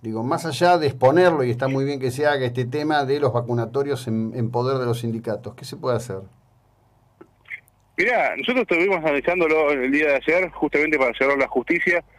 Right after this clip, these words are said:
Speaker 2: Lamentablemente no queda encuadrado, digamos, porque el, uno es, es verdad, digamos, primero esto tiene que, tenemos que ir al principio.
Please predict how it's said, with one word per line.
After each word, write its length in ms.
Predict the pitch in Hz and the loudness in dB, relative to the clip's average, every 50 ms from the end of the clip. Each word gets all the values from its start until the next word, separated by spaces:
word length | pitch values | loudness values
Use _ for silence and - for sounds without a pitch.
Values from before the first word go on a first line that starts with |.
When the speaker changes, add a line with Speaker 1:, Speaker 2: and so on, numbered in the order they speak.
| _ _ _ _ - | _ _ _ _ -2
Speaker 2:
Lamentablemente 640 | 131 127 131 135 127 165 175 170 165 170 175 156 156 | -2 0 0 0 0 0 2 2 2 0 2 0 0
no 120 | 160 160 | 0 0
queda 300 | 143 - 202 202 190 175 | 0 0 0 2 2 2
encuadrado, 840 | 151 139 127 - 135 135 131 139 139 143 147 147 143 139 135 131 - _ _ _ _ - - _ - - | 0 -2 -2 0 2 2 4 2 4 4 4 4 4 4 2 0 -2 _ _ _ _ -20 -20 _ -4 -2
digamos, 240 | 147 143 139 131 - | 0 0 0 0 0
porque 180 | 143 143 143 | 0 2 2
el, 140 | 139 123 98 - - _ _ _ - - _ _ _ _ _ _ _ _ _ - | 0 -2 -6 -12 -18 _ _ _ -20 -20 _ _ _ _ _ _ _ _ _ -2
uno 220 | 180 208 196 185 147 | 0 0 0 0 -2
es, 160 | 120 117 113 - - _ | -4 -6 -12 -16 -8 _
es 120 | - 180 175 | -2 0 0
verdad, 360 | 175 165 175 190 185 185 175 | 2 2 2 2 2 4 4
digamos, 260 | 170 156 147 143 135 - - - _ - - - _ _ - 170 208 294 262 - | 2 2 2 0 -2 -4 -6 -18 _ -18 -18 -18 _ _ -4 -2 -2 -4 -4 -2
primero 220 | - 139 156 175 | 0 0 0 0
esto 120 | 170 - 165 | -2 -4 -2
tiene 200 | - 175 170 143 | -2 -2 0 0
que, 180 | 143 135 123 | 0 -2 -2
tenemos 240 | - 135 147 156 - | -2 -2 -2 -2 0
que 80 | - 156 | 0 0
ir 60 | 156 | 0
al 100 | 135 120 | -2 -4
principio. 720 | - - 120 120 117 - - 117 107 - - 95 90 - | -6 -4 -4 -4 -2 -2 -2 -4 -4 -2 -2 -2 -4 -4